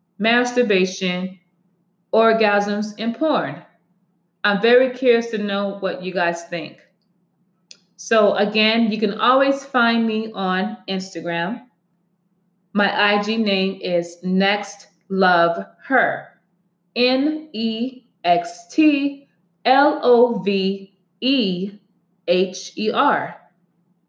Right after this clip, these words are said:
You can find me on Facebook by my name, Deanne Ford. And like I say in every episode, thank you guys for listening.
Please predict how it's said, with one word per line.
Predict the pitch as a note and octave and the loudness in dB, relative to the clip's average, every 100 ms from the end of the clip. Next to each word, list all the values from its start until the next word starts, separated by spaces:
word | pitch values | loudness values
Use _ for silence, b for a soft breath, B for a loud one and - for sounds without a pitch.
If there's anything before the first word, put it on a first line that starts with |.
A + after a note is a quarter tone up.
| _ _ _ _ - | _ _ _ _ -6
You | G3 | -4
can | G#3 G#3 | -2 2
find | A3+ A#3 | 2 4
me | A3 | 2
on | G#3 | 0
Facebook | G3 - B3+ B3+ - C4 B3+ B3+ - - _ _ _ _ _ | 0 4 4 4 -2 4 4 2 -6 -20 _ _ _ _ _
by | F3+ G3 | 0 0
my | G3+ G3+ | 2 0
name, | G3+ G3 G3 F3+ | 0 0 -2 -4
Deanne | F#3+ F#3+ F3+ F3 F#3 - | -4 -2 -2 -4 -8 -2
Ford. | A#3 A3+ A3+ A3+ B3 - _ _ _ _ _ - | 2 4 2 0 -4 -12 _ _ _ _ _ -2
And | C4+ C4 | 2 4
like | D4 D#4+ | 2 2
I | D#4+ | 2
say | D4 - C4 C4 - A3+ | 0 4 4 4 2 -4
in | A3+ G#3+ | -6 -4
every | A3 A3+ A3+ A3+ | -4 -4 -4 -8
episode, | F#3 F#3+ G3+ - G3+ G3 | -8 -8 -10 -2 -2 -2
thank | G#3+ G#3+ G#3+ | -4 -6 -6
you | |
guys | G3+ G3+ G3 G3 - | -2 0 0 -2 -4
for | F#3+ | -2
listening. | G3+ A#3 A#3 A#3+ A3+ A3 A3+ | 0 0 -2 -4 -2 -4 -6